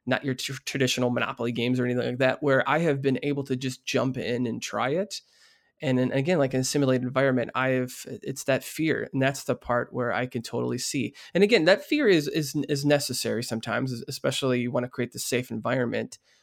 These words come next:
But if you can get around it in a way where you're still bringing out the learning, um, and it still creates more of that team, um, collaborative environment where we're learning from each other as well as from coaches, I,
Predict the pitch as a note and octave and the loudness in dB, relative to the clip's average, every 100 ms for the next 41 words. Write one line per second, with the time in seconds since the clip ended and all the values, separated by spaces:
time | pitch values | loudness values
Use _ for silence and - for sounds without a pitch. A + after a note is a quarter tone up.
0 | _ - C#3 D3 C#3+ D3+ A#3 E4 D#3+ D#3+ | _ -2 0 2 2 2 2 4 6 6
1 | D3 C3+ B2+ C3 C3 B2 B2+ - E3+ E3+ | 4 4 2 2 2 -2 -6 -8 -4 -4
2 | D3 C3+ C3+ B2 A2+ - A#2 A2+ A#2 G#2+ | 0 2 4 2 0 -4 -4 -2 -2 -4
3 | B2 - _ _ - _ B2 B2 A#2 A2+ | -8 -14 _ _ -20 _ -2 0 0 -2
4 | G#2+ B2+ - _ D3 C3 B2+ - F3+ F3 | -4 -8 -16 _ 0 0 0 -2 -2 0
5 | - C#3 B2 A#2+ - A#2+ B2 B2 A#2 A2+ | 2 4 4 0 -2 -2 0 -2 -2 -4
6 | G#2 - - - - C#3 C3 B2 A#2+ - | -4 -6 -14 -12 -4 0 2 2 0 -8
7 | - _ _ _ D#3 G#2+ A2 A2 - - | -20 _ _ _ -8 -6 -6 -8 -10 -4
8 | A#2+ B2 B2+ A#2+ A#2+ A#2 B2 A#2+ A#2+ A#2 | 2 4 4 0 -2 -2 0 2 0 -2
9 | A#2+ C3+ B2+ B2+ B2+ B2+ A#2+ A#2+ A2+ - | -4 -4 -2 0 2 2 2 -2 -4 -2
10 | - B2 A#2+ A#2+ B2+ B2 - A#2 - D3+ | 2 4 2 0 0 -2 -4 -8 -4 -2
11 | D3 G2 F2 C3 - _ _ _ _ _ | -2 -4 -6 -8 -12 _ _ _ _ _
12 | A#2+ A2 | -12 -12